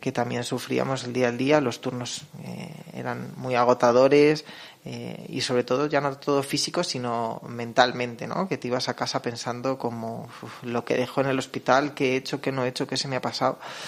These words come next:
Y, pues, un poco todo, yo creo que lo engloba la incertidumbre que teníamos, ¿no? ¿Cuánto vamos a seguir así? Co-, ¿esto va a ir a más, no?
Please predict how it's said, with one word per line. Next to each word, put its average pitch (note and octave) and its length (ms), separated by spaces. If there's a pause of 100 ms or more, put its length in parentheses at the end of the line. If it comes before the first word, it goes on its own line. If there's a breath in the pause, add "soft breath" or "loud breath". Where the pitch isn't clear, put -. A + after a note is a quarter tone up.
(560 loud breath)
Y, E3 200
pues, C3 320
un C#3 180
poco D3 280
todo, D3+ 440
yo C#3 160
creo C#3+ 140
que D3 80
lo C#3 80
engloba C#3+ 240
la C#3 80
incertidumbre C3 640
que - 80
teníamos, A#2 540
¿no? F#3+ 260
¿Cuánto C#3 240
vamos C#3+ 220
a C3+ 40
seguir C3+ 300
así? C#3+ 320
Co-, C3+ 220
¿esto C3+ 400 (100)
va B2+ 60
a - 20
ir B2+ 100
a B2 60
más, C#3+ 320
no? C#3+ 220